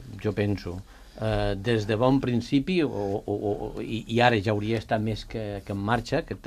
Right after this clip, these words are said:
aquesta, aquesta, aquesta, aquesta segona sala, sala B, que aquesta sí que seria del Teatre Auditori, doncs, eh, a-, aquesta sembla ser que també està, està projectada més endavant, també, no? A veure,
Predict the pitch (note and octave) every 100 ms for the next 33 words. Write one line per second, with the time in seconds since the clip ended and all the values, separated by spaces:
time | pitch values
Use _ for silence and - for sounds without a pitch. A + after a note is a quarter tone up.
0 | - - - G2+ F#2+ F#2+ - G2+ - -
1 | - - - - F#2+ G#2 - G2+ G#2 G2
2 | - G#2+ F#2+ - - - - - A2 G2
3 | G2 B2 - - - G2+ G#2+ - - G2
4 | F2 F#2 G2+ F#2+ F2+ F2+ G2+ G2 A#2 A2
5 | G#2+ F#3 - - - - - - A#2+ C#3+
6 | C3+ B2 C#3 C3+ B2+ A#2+ A2+ - - -
7 | - B2 - C3 D#3+ D3+ - F#3+ - C#3
8 | A#2+ A#2 A2 C3 D#3+ A2+ G#2 - C3+ B2+
9 | D3+ E3 A2 G#2 G#2+ G#2+ A#2 - C3 A2
10 | A2 - A#2 B2 D#3 B2 A2+ A2+ G#2+ F#2+
11 | F#2+ F2 E2+ E2 F#2 F2 G2 C#3+ - -
12 | - - - B2+ C#3 A#2 G#2